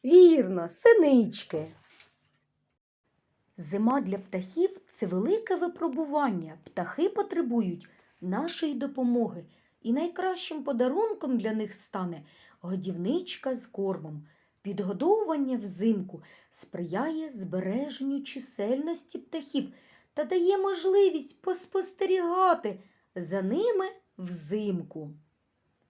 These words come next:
Дітки, подивіться, яка годівниця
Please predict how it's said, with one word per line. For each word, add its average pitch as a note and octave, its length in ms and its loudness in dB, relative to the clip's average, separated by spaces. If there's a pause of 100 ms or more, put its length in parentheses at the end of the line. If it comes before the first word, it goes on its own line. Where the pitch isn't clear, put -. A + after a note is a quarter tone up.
(2500)
Дітки, A3+ 420 -4
подивіться, G#3+ 680 -2
яка D4+ 260 -2
годівниця A3 920 -2